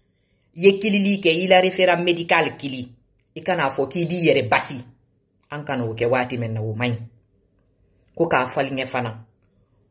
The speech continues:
Ko an bɛɛ le ka kan ka ɲɔn madɛmɛ. Mɛ n fɔɔni, an ye koli kɛ, a kɛ ɲa ma. Alu ko jankoro mɛn disi bɔla jamana kɔnɔ ka bu-, bɔ duɲa fan bɛɛ kɔnɔ ɲa mɛn kan. An bɛɛ ka kan ne ka ko mɛn fɔɔni, an y'o la gimiya.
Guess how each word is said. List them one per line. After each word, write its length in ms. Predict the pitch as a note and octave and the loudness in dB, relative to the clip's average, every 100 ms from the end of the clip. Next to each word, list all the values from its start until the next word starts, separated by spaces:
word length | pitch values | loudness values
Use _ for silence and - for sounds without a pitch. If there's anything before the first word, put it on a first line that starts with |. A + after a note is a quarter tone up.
| _ | _
Ko 140 | A#3 A3 | 0 2
an 220 | F#3+ E3+ | 2 6
bɛɛ 180 | E3+ E3+ | 8 8
le 60 | D#3+ | 6
ka 120 | D#3 | 0
kan 200 | E3+ E3 | -2 -2
ka 100 | D3 | -2
ɲɔn 300 | C#3+ F3+ F3 | 4 4 6
madɛmɛ. 440 | D3+ D3 C3 B2 - _ _ D3+ | 2 2 0 -6 -10 _ _ 2
Mɛ 120 | F3+ | 4
n 40 | G3 | 4
fɔɔni, 580 | G3 F3 D#3 D#3 D#3+ - | 4 8 8 6 -2 -2
an 280 | F3 F#3 E3+ | -2 0 -2
ye 60 | |
koli 260 | D#3+ F3 E3+ | 2 2 2
kɛ, 240 | - D#3+ D#3+ | 2 4 4
a 60 | C#3 | 2
kɛ 160 | F3 F3 | 2 4
ɲa 240 | F3 D#3+ | 4 2
ma. 220 | C3+ B2 - _ _ - | -2 -4 -10 _ _ -2
Alu 160 | F3+ | 0
ko 140 | E3+ C#3+ | 0 2
jankoro 380 | D#3 C#3+ F#3 F#3 | 2 2 2 4
mɛn 160 | D3+ | 2
disi 180 | C#3+ - | 0 -2
bɔla 400 | D3+ D#3 D#3 D3+ | 4 4 4 2
jamana 380 | C#3+ C3+ D3 D#3 D#3+ | 0 0 2 2 2
kɔnɔ 200 | C#3 C3 | -2 -2
ka 100 | B2+ | -2
bu-, 180 | B2+ - | -4 -4
bɔ 240 | C#3+ D#3+ | 0 0
duɲa 220 | E3+ F3+ | 2 0
fan 240 | E3+ D3+ C#3+ | 0 -2 2
bɛɛ 180 | C3+ C3 | 2 2
kɔnɔ 180 | C#3 C#3 | 0 2
ɲa 180 | C#3+ B2+ | 0 0
mɛn 200 | B2 A#2 | -4 -6
kan. 120 | A2+ - _ _ _ _ _ _ _ _ _ - | -14 -18 _ _ _ _ _ _ _ _ _ -6
An 160 | D#3 | 2
bɛɛ 160 | C#3+ C#3+ | 4 4
ka 80 | C#3+ | 2
kan 220 | D3+ C#3+ | 0 0
ne 100 | C3+ | -2
ka 420 | C3 A#2+ A#2+ - _ _ _ _ _ | 0 -2 -2 -10 _ _ _ _ _
ko 140 | G#3 G3 | 8 8
mɛn 180 | F3 D#3 | 8 2
fɔɔni, 240 | D#3+ C#3+ D3 | 0 0 0
an 220 | F3 F3+ | 0 2
y'o 120 | D3+ | 2
la 100 | C#3+ | 2
gimiya. 420 | B2 D#3+ C#3+ C3+ | 2 -2 2 2